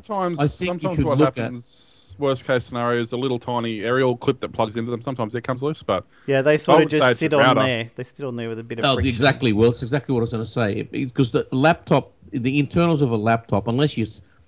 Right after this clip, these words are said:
Speaker 2: look, if his Wi-Fi keeps cutting out, that could be related to the fact that his screen hinges.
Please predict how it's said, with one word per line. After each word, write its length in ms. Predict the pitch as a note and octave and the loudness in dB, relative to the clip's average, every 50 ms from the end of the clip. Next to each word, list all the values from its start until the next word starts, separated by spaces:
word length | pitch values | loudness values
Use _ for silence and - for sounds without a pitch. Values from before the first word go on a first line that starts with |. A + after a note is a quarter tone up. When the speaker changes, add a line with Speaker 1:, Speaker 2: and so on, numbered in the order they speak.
| _ _ | _ _
Speaker 2:
look, 300 | D#3+ C#3+ - - - - _ _ _ _ | 2 2 2 2 -6 -14 _ _ _ _
if 160 | - D#3+ D#3+ G3+ | 0 0 2 2
his 120 | G#3 F#3 | 0 0
Wi-Fi 540 | E3+ D3 C#3+ C#3+ D3+ D#3 - - C#3+ C3 B2+ | 2 2 4 4 4 4 4 2 2 2 2
keeps 220 | - C#3 A2+ - - | 2 0 -2 -2 -4
cutting 340 | - - B2 A#2+ A2+ A2 A#2 | -2 -2 0 0 0 2 2
out, 280 | A2+ G2+ F#2 F2+ - _ _ _ - | 2 2 0 -2 -4 _ _ _ -2
that 160 | C#3+ C#3+ - | -2 0 2
could 140 | - D#3 A#2+ | 2 2 4
be 100 | B2 A#2 | 4 4
related 420 | A2 A2+ A#2 B2+ B2+ A#2+ A#2+ A2+ | 4 6 6 6 6 4 4 0
to 60 | A#2+ G2 | -2 -4
the 100 | G#2+ G2+ | -6 -2
fact 220 | - A#2 A#2 A#2 | -2 -2 -2 -2
that 80 | - G#2+ | -4 -6
his 120 | G#2 G2 | -6 -6
screen 340 | - - - B2+ C3 C#3 C#3 | -6 -6 -2 2 2 4 4
hinges. 400 | C3 C3 A#2 G#2 F#2 G2 F2 - | 2 2 0 0 -2 -4 -6 -8